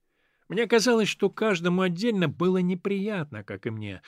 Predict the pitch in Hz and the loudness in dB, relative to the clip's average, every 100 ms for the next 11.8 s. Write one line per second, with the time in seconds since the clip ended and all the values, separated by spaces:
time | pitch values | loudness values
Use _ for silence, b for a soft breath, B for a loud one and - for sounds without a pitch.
0 | b b - 135 143 143 135 143 151 120 | b b -6 -2 0 0 -2 0 -2 -2
1 | 139 139 147 156 143 147 156 151 147 143 | -4 -4 -2 -2 0 -2 0 0 0 -4
2 | 143 180 135 - 113 104 - 147 147 131 | -2 0 0 -2 -8 -6 -4 -4 0 -2
3 | 135 - 147 135 117 156 233 247 156 147 | -2 0 0 0 0 0 0 0 2 2
4 | 151 214 - 233 196 220 220 - 214 208 | 0 -4 -4 -6 -4 -4 -4 -4 -4 -4
5 | 202 139 131 180 175 190 185 175 175 151 | -4 -2 0 0 0 -2 -2 -2 -4 -4
6 | 147 151 135 156 - 151 147 - 123 120 | -4 -2 -2 -4 -6 -4 -4 0 0 2
7 | 120 120 B B - 127 135 156 - 143 | 0 -4 B B -4 0 2 0 0 0
8 | 151 147 143 - - 151 185 170 156 143 | 0 2 0 -2 -4 2 2 2 -2 -4
9 | - 135 120 113 - 85 76 - b b | -2 -2 -2 -4 -10 -12 -14 -20 b b
10 | b 127 127 160 165 131 139 131 - - | b 0 2 2 2 2 0 -2 -8 -6
11 | 131 143 139 120 139 127 131 - | -4 -2 -4 -6 -6 -4 -6 -8